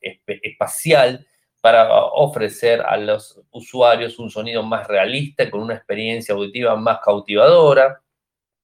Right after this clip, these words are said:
En el, en el caso de los, eh, auriculares y en sí de los tres micrófonos que tienen los F P nueve y F P ocho, eh, o-,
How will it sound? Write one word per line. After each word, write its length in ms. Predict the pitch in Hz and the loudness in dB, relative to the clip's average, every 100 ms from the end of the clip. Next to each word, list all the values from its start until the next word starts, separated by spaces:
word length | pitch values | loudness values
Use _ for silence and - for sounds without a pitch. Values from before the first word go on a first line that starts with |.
| _ _ _ _ _ _ - | _ _ _ _ _ _ -10
En 260 | 110 110 | -8 -4
el, 320 | 110 113 113 - | -4 -4 -6 -4
en 80 | 120 | -2
el 160 | 117 | 0
caso 380 | 117 143 - 127 | 0 0 2 2
de 100 | 117 | 4
los, 280 | 113 110 - | 2 0 -4
eh, 540 | - 101 95 92 98 95 | -8 -6 -6 -8 -12 -4
auriculares 1040 | 107 107 107 - 107 113 117 117 120 120 _ _ | -4 -2 -8 -10 -2 2 4 4 0 -4 _ _
y 240 | - 107 - | -16 -14 -12
en 140 | 101 95 | -12 -10
sí 380 | - 120 120 110 | -10 -10 -10 -8
de 100 | 101 | -4
los 380 | 92 95 - _ | -4 -6 -10 _
tres 340 | - 156 147 104 | 0 2 2 -4
micrófonos 580 | 104 101 113 113 107 104 | -10 -2 -2 0 -4 -6
que 120 | 95 | -10
tienen 320 | 95 104 101 | -8 -6 -4
los 200 | 95 95 | -6 -8
F 260 | 113 104 101 | -8 -4 -6
P 180 | 85 101 | -4 -6
nueve 300 | 107 117 107 | -2 -2 -2
y 100 | 104 | -4
F 180 | - 101 | -6 -10
P 380 | - 101 101 _ _ - | -6 -6 -6 _ _ 0
ocho, 580 | 131 117 - 127 143 - - - - - - | 2 2 0 0 0 -2 -20 -20 -20 -20 -8
eh, 200 | 101 98 | -4 -2
o-, 320 | - 110 110 | 2 2 2